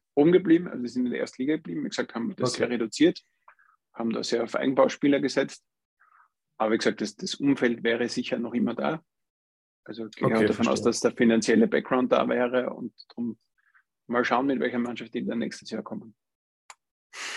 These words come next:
Speaker 2: Okay, nicht schlecht. Cool. <clears throat>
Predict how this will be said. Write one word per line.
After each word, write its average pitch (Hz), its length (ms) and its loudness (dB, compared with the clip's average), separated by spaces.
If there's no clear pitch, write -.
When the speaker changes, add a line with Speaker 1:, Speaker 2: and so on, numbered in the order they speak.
Speaker 2:
Okay, 131 480 2
nicht 117 180 -6
schlecht. 127 400 2
Cool. 202 380 6
<clears throat> 180 580 4